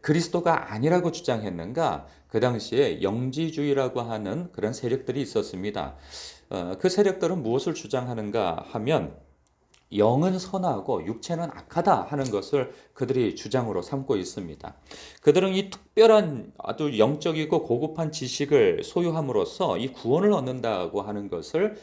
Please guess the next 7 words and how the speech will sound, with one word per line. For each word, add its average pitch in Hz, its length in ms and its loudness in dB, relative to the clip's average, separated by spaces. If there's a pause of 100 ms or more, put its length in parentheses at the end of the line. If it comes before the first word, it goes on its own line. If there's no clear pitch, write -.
(180)
어, 80 180 -10
주장하던 107 720 -2
사람들이에요. 131 680 0 (640)
그래서 185 580 6
영은 202 400 4
선하고 175 720 -2
육체는 160 460 -4